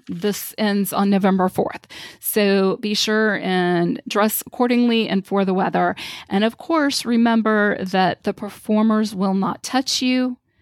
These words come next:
Don't test it. If you touch them, who knows what will happen.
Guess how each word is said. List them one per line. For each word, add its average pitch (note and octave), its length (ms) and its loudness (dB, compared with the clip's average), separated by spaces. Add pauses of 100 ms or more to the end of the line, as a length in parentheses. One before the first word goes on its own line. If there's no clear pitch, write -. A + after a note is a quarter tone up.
(400)
Don't - 200 0
test - 440 0
it. B3+ 260 0 (160)
If F#3 160 -4
you F#3+ 100 -4
touch - 300 -4
them, G#3+ 460 2 (160)
who G3+ 100 2
knows F#3 320 2
what - 160 -6
will F3 140 -2
happen. - 500 -10